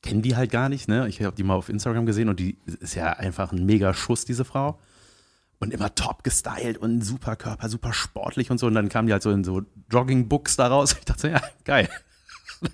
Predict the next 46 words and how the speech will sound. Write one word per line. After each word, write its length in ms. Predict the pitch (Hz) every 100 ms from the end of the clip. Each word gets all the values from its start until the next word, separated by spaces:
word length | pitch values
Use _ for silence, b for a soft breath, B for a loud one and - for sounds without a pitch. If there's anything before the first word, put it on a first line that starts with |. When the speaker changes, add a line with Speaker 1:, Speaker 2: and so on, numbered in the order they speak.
| -
Speaker 1:
Gefällt 220 | 131 135
Speaker 2:
Laudatio, 500 | 131 123 180 - 104
oder 160 | 104 107
wie? 120 | 139 110
Speaker 1:
Nee, 180 | 113
nee, 220 | 117 131 113
als, 260 | 113 107 101
als 200 | 107 101
ich 120 | 113
bei 80 | 107
dieser 280 | 117 104 104
Sprecherkabine 680 | 135 131 123 107 95 95
war, 140 | 87 95
als 160 | 95
das 120 | - -
Speaker 2:
Ach 20 |
so, 60 | 170
Speaker 1:
einfach 100 | 131
Speaker 2:
ach 40 |
so. 120 | 135
Speaker 1:
nicht 200 | 127 127 110
im 60 |
Fernsehen 420 | - 123 101 98
war. 80 | 98 -
Speaker 2:
Ja, 140 | 127
ja, 60 | 117
ja. 380 | 117 104 117 104 -
Speaker 1:
Und 120 | 104 101
an 60 |
dem 100 | 107 110
Abend 220 | 110 92
selber 500 | 104 120 135 127 -
war 140 | - 95
die 80 | 92
wieder, 220 | 95 92
mein 200 | 92 104
Gott, 180 | 104 -
dann 100 | 92
hat 100 | 98
die 40 | 107
so 100 | 110
ein 60 | -
enges 380 | 120 117 101
goldenes 420 | 107 104 107 110 -
Kleid, 380 | 107 104 107 -
freie 340 | 107 110